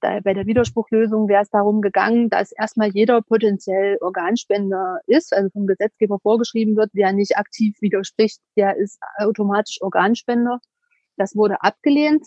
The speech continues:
Das heißt, wir haben weiterhin, wie auch vorher schon geltende Entscheidungsregelung. Das bedeutet, man soll sich zu Lebzeiten informieren über das Thema und zu Lebzeiten entscheiden,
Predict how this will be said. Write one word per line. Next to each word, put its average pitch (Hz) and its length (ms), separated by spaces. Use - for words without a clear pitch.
Das 208 120
heißt, 196 260
wir 190 100
haben 190 220
weiterhin, 240 520
wie 214 100
auch 202 140
vorher 226 340
schon 214 220
geltende 190 640
Entscheidungsregelung. 285 1080
Das 202 160
bedeutet, 214 600
man 185 220
soll 202 260
sich 208 180
zu - 120
Lebzeiten 202 580
informieren 208 600
über 226 200
das 220 240
Thema 226 400
und 190 380
zu 202 80
Lebzeiten 208 720
entscheiden, 220 720